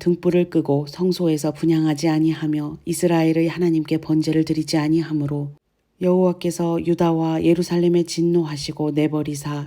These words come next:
두려움과 놀람과 비웃음거리가 되게 하신 것을 너희가 똑똑히 보는 바라. 이로 말미암아 우리의 조상들이 칼에 엎드러지며 우리의 자녀와 아내들이 사로잡혔느니라. 이제 이스라엘의 하나님 여호와와 더불어 언약을 세워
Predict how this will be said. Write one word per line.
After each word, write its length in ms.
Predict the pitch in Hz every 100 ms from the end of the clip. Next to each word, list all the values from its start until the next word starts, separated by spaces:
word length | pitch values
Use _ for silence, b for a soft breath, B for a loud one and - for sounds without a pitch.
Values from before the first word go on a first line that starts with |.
| -
두려움과 680 | - 175 175 170 165 165 160
놀람과 800 | 156 160 156 151 151 156 151
비웃음거리가 800 | 147 175 185 175 175 165 160 156
되게 240 | 156 156 165
하신 360 | 147 - 160
것을 380 | 147 147 156 147 147
너희가 520 | 147 143 143 143 143
똑똑히 420 | 185 185 185 -
보는 340 | 185 156 156 151
바라. 400 | 139 139 139 - _ _ -
이로 260 | 196 196
말미암아 760 | 185 175 175 175 170 175 170 -
우리의 360 | 175 175 180 175
조상들이 720 | 165 175 175 160 156 156 151
칼에 280 | - 190 190
엎드러지며 840 | 165 - 170 156 143 151 151 151 - _ _
우리의 340 | 175 185 196 190
자녀와 680 | 156 160 165 160 165 165
아내들이 480 | 165 165 160 156 151
사로잡혔느니라. 1040 | 147 190 196 185 - 170 156 151 147 143 143 _ _ _
이제 420 | 175 165 180 170 -
이스라엘의 520 | 175 185 180 180 185
하나님 440 | 175 185 185 180
여호와와 640 | 165 165 175 170 156 156 156
더불어 440 | 151 147 151 151
언약을 440 | 151 165 160 165 156
세워 500 | 156 147 147 151